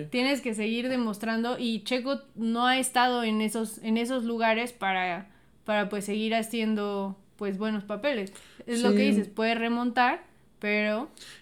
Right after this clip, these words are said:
Speaker 1: Yo creo que sí, o sea, tratando de darle un cierre a Checo Pérez y no estar aquí media hora hablando de, de,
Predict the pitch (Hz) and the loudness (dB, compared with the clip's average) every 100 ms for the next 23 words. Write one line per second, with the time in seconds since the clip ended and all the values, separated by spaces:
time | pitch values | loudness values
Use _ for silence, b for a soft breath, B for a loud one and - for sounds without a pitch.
0 | - 262 285 269 269 208 254 220 180 - | 4 6 8 6 4 2 4 4 4 0
1 | 185 180 170 175 175 190 190 160 165 165 | 0 2 4 2 2 2 4 4 2 2
2 | 175 165 165 156 160 143 156 151 139 151 | 2 2 -2 0 2 2 0 -4 0 0
3 | 143 147 143 143 147 143 160 151 156 143 | 2 0 -4 -4 -4 -4 -4 -2 -4 -6
4 | - 160 151 170 190 151 147 147 143 160 | -6 -2 0 0 -2 -2 -2 -4 -6 -8
5 | - - - 160 - - 202 | -12 -10 -6 -6 -6 -10 -14